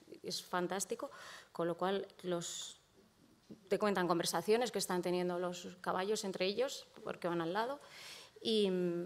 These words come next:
y en ocasiones, como todo esto es a través de la conversación, hay, es verdad que improvisas muchas veces, eh, puedes hilar, porque se han fijado en los caballos de Velázquez del principio de todo, ¿no? Que ellos también están bailando, que ellos también,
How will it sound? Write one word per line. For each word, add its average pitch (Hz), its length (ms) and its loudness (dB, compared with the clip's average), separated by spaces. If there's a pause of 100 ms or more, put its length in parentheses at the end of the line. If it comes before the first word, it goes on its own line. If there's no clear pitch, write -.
(480)
y 214 140 4 (240)
en 196 160 6
ocasiones, 254 640 6
como 202 180 2
todo 220 120 6
esto 233 200 2
es 233 160 4
a 247 60 0
través 226 260 4
de 214 80 6
la 202 100 6
conversación, 190 760 2
hay, 208 160 0 (200)
es 180 140 -2
verdad 185 360 2
que 175 500 0
improvisas 180 580 2
muchas 180 300 0
veces, 214 640 0
eh, 175 340 2
puedes 208 300 4
hilar, 196 420 4 (400)
porque - 160 -4
se 190 140 0
han 190 100 2
fijado 185 460 2
en 185 80 2
los 180 120 -4
caballos 180 360 4
de 180 100 2
Velázquez 175 540 0
del 175 160 0
principio 175 500 -2
de 170 80 0
todo, 170 320 2
¿no? 226 180 -6 (320)
Que 180 100 -2
ellos 190 120 2
también 175 240 2
están 170 260 0
bailando, 202 560 2
que 185 100 -6
ellos 175 200 -4
también, 170 340 -2